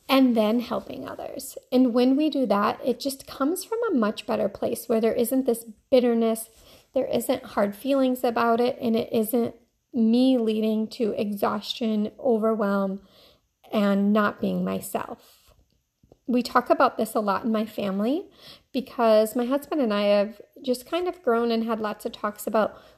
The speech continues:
we're responsible for our own happiness. I used to want to make him so happy and wait for him to give me permission to take care of myself,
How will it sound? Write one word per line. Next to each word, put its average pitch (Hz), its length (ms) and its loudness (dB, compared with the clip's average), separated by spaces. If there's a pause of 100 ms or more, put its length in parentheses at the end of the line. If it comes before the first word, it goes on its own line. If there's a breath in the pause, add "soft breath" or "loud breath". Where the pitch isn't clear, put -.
we're 339 360 0
responsible 240 640 0
for 214 180 -2
our 208 160 -2
own 214 180 0
happiness. - 760 -8 (480 soft breath)
I 220 100 -2
used 226 500 0
to 208 360 0 (1200)
want 262 320 2
to 302 120 -4
make 285 280 2
him 269 80 4
so 262 240 2
happy 233 340 0
and 220 140 0
wait 220 240 -2
for 247 140 0
him 233 240 0
to 233 100 -4
give 214 160 -4
me 220 160 0
permission 208 560 -2
to 302 80 0
take 302 260 -2
care 320 300 0
of 330 80 -4
myself, 339 560 -4